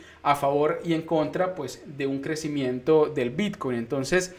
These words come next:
van a haber personas que van a estar comprando, presionando más, obviamente, el crecimiento, y esto hará que naturalmente haya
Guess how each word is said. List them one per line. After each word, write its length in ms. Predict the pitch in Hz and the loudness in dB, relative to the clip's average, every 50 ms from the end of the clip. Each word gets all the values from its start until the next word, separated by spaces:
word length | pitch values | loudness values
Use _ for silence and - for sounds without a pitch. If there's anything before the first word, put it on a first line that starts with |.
| - - - - | -20 -20 -12 -2
van 160 | - - 139 | 0 4 4
a 20 | 147 | 6
haber 180 | 156 160 156 | 6 6 4
personas 400 | - 175 170 170 175 156 165 165 | 4 2 2 2 2 0 0 0
que 80 | - 165 | 2 2
van 140 | 135 123 123 | 4 4 4
a 60 | 135 | 2
estar 260 | 135 - 147 139 139 | 0 0 0 0 0
comprando, 640 | - 135 120 113 - 147 139 127 123 127 131 180 226 - | -4 -4 -4 -2 0 2 4 4 4 2 0 -2 -2 -2
presionando 600 | - 147 131 127 - 139 127 127 120 120 139 165 | -4 -4 -4 -2 -2 -2 0 0 0 2 2 2
más, 420 | 170 156 139 147 190 - - - - - - - - _ - | 4 4 4 4 2 0 -4 -12 -16 -20 -20 -20 -20 _ -8
obviamente, 340 | - 139 135 139 147 139 160 | -2 0 2 2 2 2 2
el 80 | 175 175 | 0 0
crecimiento, 600 | - 165 156 156 196 190 160 147 143 147 - 226 | 2 0 0 0 0 0 2 2 0 0 0 0
y 80 | - | 0
esto 200 | - 127 - - | 0 -2 0 2
hará 160 | 151 143 143 143 | 4 4 4 4
que 140 | - 175 | 2 2
naturalmente 760 | 160 147 135 - 139 131 117 117 123 135 139 131 135 - 175 | 0 0 0 0 2 2 2 2 2 0 -2 -2 0 4 4
haya 380 | 151 135 123 151 160 208 - | 4 4 4 2 0 0 0